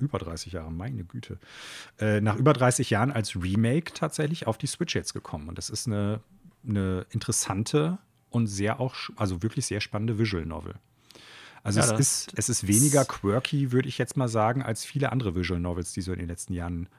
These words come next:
Speaker 1: rausgekommen sind. Also wenn ich, äh, mir jetzt sowas reinziehe, wie zum Beispiel, äh, Shibuya Scramble four two eight oder so, das ist, äh, sehr viel abgefahrener.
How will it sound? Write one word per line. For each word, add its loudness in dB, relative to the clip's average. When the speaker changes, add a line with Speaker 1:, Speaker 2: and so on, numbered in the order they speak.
Speaker 1:
rausgekommen -6
sind. -8
Also -8
wenn -4
ich, -8
äh, -2
mir 2
jetzt 0
sowas 0
reinziehe, -2
wie 2
zum -4
Beispiel, -2
äh, -2
Shibuya -2
Scramble 0
four -6
two -8
eight -2
oder 0
so, 0
das -2
ist, -4
äh, -2
sehr 2
viel 0
abgefahrener. -2